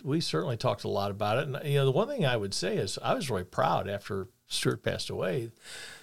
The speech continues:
that we, I thought, for quite a long period of time, did a really good job of talking about it. And I, I would say to the people listening today,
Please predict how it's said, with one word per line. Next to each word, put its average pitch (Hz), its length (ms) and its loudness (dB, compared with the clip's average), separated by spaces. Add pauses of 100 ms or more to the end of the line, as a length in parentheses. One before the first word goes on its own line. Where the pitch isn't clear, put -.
(140)
that 143 100 6
we, 165 440 8
I 139 120 4
thought, 127 440 2 (380)
for - 140 -4
quite 226 300 6
a 285 40 -2
long 156 260 4
period 135 200 4
of 107 60 -4
time, 156 240 2
did 127 120 4
a 117 60 4
really 127 260 6
good 110 160 2
job 110 400 2
of - 120 -14 (360)
talking 143 380 6
about 90 340 -2
it. - 100 -18 (840)
And 131 320 4 (320)
I, 247 140 2
I 143 180 2
would 151 160 2
say 220 280 2
to 160 100 2
the 139 160 2
people 143 340 0
listening 143 380 0
today, 110 800 -4